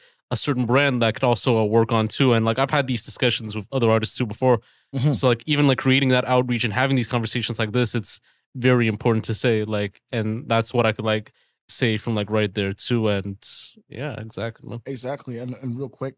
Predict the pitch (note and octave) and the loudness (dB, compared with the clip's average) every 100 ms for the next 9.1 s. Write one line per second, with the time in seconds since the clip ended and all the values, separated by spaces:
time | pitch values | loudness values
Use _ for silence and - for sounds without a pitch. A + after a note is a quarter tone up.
0 | _ - A#2+ A#2 - B2+ A2+ G2+ - A#2 | _ -8 -6 -4 -4 -2 -4 -8 -6 -6
1 | - - C#3 C#3 B2+ B2+ - C3+ B2+ C3 | -4 0 2 4 2 2 2 2 2 2
2 | C3 B2 G#2+ G#2+ B2+ - C3 A#2 A2 A2 | 2 2 0 0 0 2 -2 -2 -2 0
3 | G2+ C3+ A#2+ C3+ C3+ A#2+ B2+ A#2+ B2 C3 | 0 0 -2 -2 -2 0 0 0 0 0
4 | B2+ B2+ A#2 _ B2+ A#2+ B2 A#2+ - A#2+ | 2 2 0 _ -6 -4 -2 -4 -2 -2
5 | A2 G#2 - B2+ C3 A#2+ - C#3 - A#2 | 0 -2 -2 2 2 2 2 0 2 0
6 | A2+ _ _ _ _ _ - B2 D#3 D3+ | 0 _ _ _ _ _ -12 -6 -2 -2
7 | C3+ _ _ _ _ - - B2 C#3+ D3 | -2 _ _ _ _ -10 -4 0 4 4
8 | - C#3+ C#3+ D3 C3+ B2 C#3 B2+ A#2 - | 4 2 2 2 2 2 2 2 0 -2
9 | - | -2